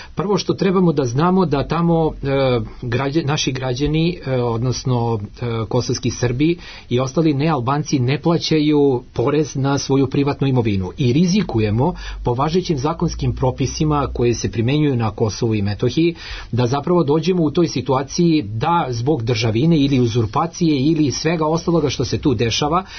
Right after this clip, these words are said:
da ti ljudi ostanu i bez svoje privatne imovine. Sa druge strane, ima još jedan veći rizik koji ste vi takođe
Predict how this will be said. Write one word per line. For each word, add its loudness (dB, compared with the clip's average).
da -2
ti -2
ljudi 2
ostanu 2
i 2
bez 0
svoje 0
privatne 0
imovine. 2
Sa -4
druge 0
strane, -2
ima 2
još 2
jedan 0
veći 0
rizik 0
koji 2
ste -2
vi 2
takođe -2